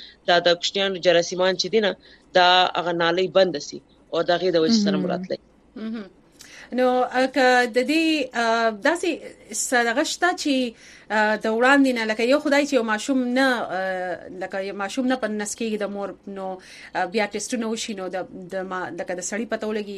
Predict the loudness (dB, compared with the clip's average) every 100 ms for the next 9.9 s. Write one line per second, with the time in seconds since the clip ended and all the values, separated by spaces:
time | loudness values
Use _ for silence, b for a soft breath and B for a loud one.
0 | -6 -6 -8 -8 -6 -8 -8 -6 -8 -8
1 | -10 -8 -8 -8 -8 -8 -8 -10 -8 -6
2 | -6 -8 -10 -8 -8 -6 -6 -4 -4 -4
3 | -6 -8 -12 -14 -20 B B B B B
4 | B -2 0 2 0 2 2 0 0 0
5 | 0 -2 0 0 2 4 4 2 2 4
6 | 2 0 0 0 0 -2 -2 -2 0 0
7 | 0 -2 -2 -2 -8 B B B B -4
8 | 0 0 0 -2 -2 -2 0 0 -2 -2
9 | 0 0 -4 -6 -8 -8 -8 -8 -4